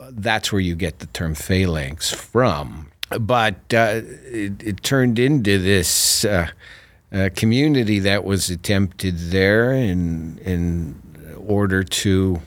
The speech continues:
strive for this perfect society of equality. And, uh, and like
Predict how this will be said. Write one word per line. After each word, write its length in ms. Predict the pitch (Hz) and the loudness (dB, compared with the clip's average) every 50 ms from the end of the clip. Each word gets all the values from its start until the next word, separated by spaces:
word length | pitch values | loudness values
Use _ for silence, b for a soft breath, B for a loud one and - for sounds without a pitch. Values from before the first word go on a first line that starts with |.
| - _ - | -12 _ -8
strive 640 | - - - - - - - 98 98 104 113 113 101 | -4 -2 -2 -2 0 0 0 2 2 4 2 2 0
for 220 | - - 107 98 95 | 0 0 0 0 2
this 640 | 90 85 85 90 - - - - - - - - - - - | 2 0 -2 -2 -2 -2 -2 -2 -2 -2 -4 -6 -10 -16 -6
perfect 640 | - - 117 101 - - 107 101 101 104 - - - _ - | 0 2 2 2 2 2 0 0 0 -2 -6 -12 -20 _ -12
society 840 | - - - - - 98 - - - 95 90 95 95 98 98 98 95 95 | -6 -6 -4 -4 -4 -4 -4 -2 0 2 2 4 4 2 2 2 0 0
of 80 | 87 | -2
equality. 1080 | 90 87 - - - - - 95 78 85 90 90 98 104 95 95 92 101 113 120 123 123 | -2 -4 -6 -8 -10 -6 0 2 4 4 4 4 4 2 2 0 0 -2 -2 -2 -2 -2
And, 640 | 120 - 90 90 90 87 85 85 87 87 87 87 - - - | -2 -2 -2 -2 -2 -2 -2 -2 -2 -2 -2 -4 -6 -8 -4
uh, 280 | - 92 87 90 92 92 - - - - - - | -2 -2 -2 -2 -4 -6 -8 -12 -20 -18 -8 -4
and 420 | 95 92 92 95 92 87 92 98 | -4 -2 -2 -2 -2 -4 -6 -4
like 220 | 95 95 98 90 | -4 -4 -4 -4